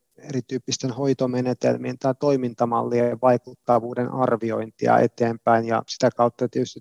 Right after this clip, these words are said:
tätä niin kuin, ää, nykyisenkin sote-uudistuksen tavallaan, ää, palveluprosesseja ja tuottavuuden,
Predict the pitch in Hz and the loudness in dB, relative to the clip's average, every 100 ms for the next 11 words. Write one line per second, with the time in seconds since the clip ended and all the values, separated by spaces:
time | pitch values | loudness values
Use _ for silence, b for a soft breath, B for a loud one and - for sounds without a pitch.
0 | - 123 123 123 120 - 123 - b b | -4 0 0 0 -4 -6 -16 -18 b b
1 | b b _ 127 123 - 151 139 123 135 | b b _ 0 0 -4 -18 -14 -6 -2
2 | 131 131 143 156 - 131 120 120 117 - | -2 -2 -2 -2 4 4 4 2 -2 -6
3 | 127 - 120 - 120 120 117 117 - - | -10 -6 -2 0 2 4 4 2 0 -8
4 | - _ _ _ _ - 131 127 123 113 | -10 _ _ _ _ 2 4 4 2 0
5 | 135 117 123 - 131 123 - 123 - 127 | -2 0 0 2 4 4 2 0 0 -2
6 | 113 117 117 | -2 -2 -2